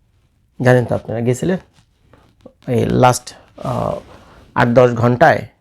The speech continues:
গেছিলেন? যদি না যান, তাহলে গিয়া দেখে আসেন গিয়া।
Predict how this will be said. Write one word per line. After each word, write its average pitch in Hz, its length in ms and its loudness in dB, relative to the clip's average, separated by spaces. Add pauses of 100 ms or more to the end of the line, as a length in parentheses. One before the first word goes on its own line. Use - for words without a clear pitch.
(1080)
গেছিলেন? 123 380 0 (1000)
যদি 123 200 0
না 127 220 4
যান, 123 180 0
তাহলে 113 200 -6
গিয়া 117 160 0
দেখে 117 240 -6
আসেন 123 200 -10
গিয়া। 139 140 -12